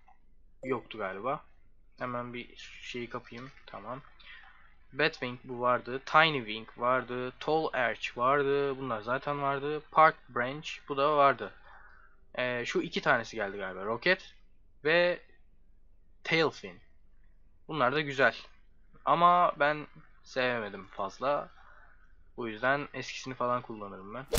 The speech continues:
Arch'e bir bakayım. Tamam, şu güzel. Bu arabaya yakışıyor bu.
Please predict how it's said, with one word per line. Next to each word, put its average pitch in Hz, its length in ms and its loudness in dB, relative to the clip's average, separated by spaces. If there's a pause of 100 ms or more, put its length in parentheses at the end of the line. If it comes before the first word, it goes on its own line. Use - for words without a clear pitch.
(580)
Arch'e 120 260 -2
bir 107 80 -6
bakayım. 123 380 -14 (540)
Tamam, - 220 -10
şu 123 120 -10
güzel. 113 240 -8 (500)
Bu 127 100 0
arabaya 131 320 0
yakışıyor 123 340 -6
bu. 98 100 -14